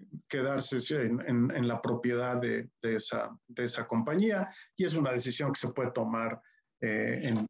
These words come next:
en su momento, ¿no? Em, entonces, eh, déjenme hacer una pausa ahí, eh, antes de, de, de entrar ya en los, en los aspectos,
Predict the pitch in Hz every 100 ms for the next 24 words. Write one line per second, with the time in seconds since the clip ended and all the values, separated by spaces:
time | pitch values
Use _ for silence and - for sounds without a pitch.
0 | - 120 117 117 113 110 107 104 - -
1 | 147 180 185 _ _ _ _ _ _ _
2 | _ _ _ _ _ _ - - _ _
3 | _ - 202 151 147 147 147 - - -
4 | 240 220 233 226 - - _ _ 190 190
5 | - 220 226 214 185 160 202 196 190 151
6 | - 170 165 156 147 143 135 _ 135 135
7 | 160 160 185 - _ _ _ - 131 135
8 | 190 156 156 151 135 127 127 131 131 127
9 | 127 123 131 - - 131 127 143 139 135
10 | 135 135 127 120 120 117 - - 139 127
11 | 123 120 135 120 - 135 - - 123 120
12 | - -